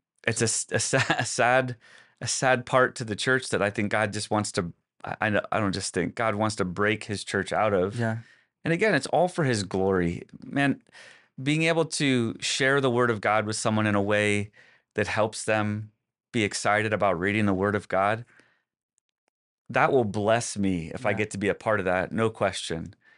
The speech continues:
Speaker 1: But what's exciting is that son or daughter is now, they'll never be the same again
Speaker 2: Yeah.
Speaker 1: because of how they're able to read their word and, and enter into their word. That,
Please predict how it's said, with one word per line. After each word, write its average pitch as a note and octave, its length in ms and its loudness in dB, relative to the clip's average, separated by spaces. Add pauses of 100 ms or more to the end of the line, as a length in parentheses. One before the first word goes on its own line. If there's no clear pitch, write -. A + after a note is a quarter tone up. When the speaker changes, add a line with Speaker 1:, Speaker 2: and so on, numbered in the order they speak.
(560)
Speaker 1:
But A#2+ 320 0 (160)
what's B2+ 320 2
exciting D3 800 -2 (140)
is G#2 300 0
that A#2 280 -2
son B2 280 2
or A2+ 80 4
daughter A#2 580 2 (120)
is G#2 640 2 (760)
now, A#2+ 600 2 (1080)
they'll A2+ 140 2
never D#3+ 420 4
be C#3 120 2
the A#2 80 2
same G#2+ 220 0
again F2 420 -2
Speaker 2:
Yeah. A2 240 0 (120)
Speaker 1:
because B2 280 0
of A2+ 80 -2
how B2+ 180 2
they're A#2+ 120 4
able A2+ 240 2
to G#2 260 -2 (420)
read B2+ 180 0
their A#2 140 2
word A2 300 2
and, G2 220 2
and G#2 140 -2
enter A2+ 320 0
into G#2+ 220 2
their G2+ 160 2
word. F#2 300 2 (760)
That, A#2+ 400 2